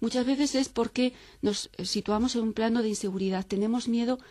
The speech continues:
a que el otro, al que llega de fuera, al que no reconocemos como igual, sea no solo igual a nosotros, sino mejor que nosotros en muchos casos, ¿no? No hay una bajada de rendimiento. Lo que sí que hay es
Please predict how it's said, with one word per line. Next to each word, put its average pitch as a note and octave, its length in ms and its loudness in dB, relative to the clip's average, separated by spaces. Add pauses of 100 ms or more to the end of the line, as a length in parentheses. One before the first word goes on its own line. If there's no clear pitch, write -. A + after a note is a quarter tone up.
(140)
a G3+ 100 -2
que G3+ 140 0
el G3+ 100 2
otro, C4 300 2
al G#3+ 140 2
que F#3+ 120 -2
llega A3+ 220 0
de A3 80 -2
fuera, A#3+ 440 0
al F#3+ 140 -4
que F#3+ 100 0
no G#3+ 120 2
reconocemos A3+ 600 -4
como G#3 220 -4
igual, G#3 300 -2 (320)
sea A#3 360 4 (400)
no C4 120 6
solo C4+ 240 6
igual G#3+ 200 2
a G#3+ 60 2
nosotros, A3 400 -4
sino G3+ 200 2
mejor G3+ 360 -2
que G3 80 -2
nosotros F#3 580 -2
en F#3 120 -2
muchos F3+ 320 -6
casos, F3 400 -6
¿no? A3+ 120 -4 (1040)
No C4+ 360 8
hay D4 260 6
una B3+ 240 4
bajada A#3 460 2
de G3 120 0
rendimiento. F#3+ 800 0
Lo G3+ 220 0
que G3 120 -2
sí C#4+ 220 2
que C#4 220 -2
hay B3 280 -2
es F#3+ 320 -4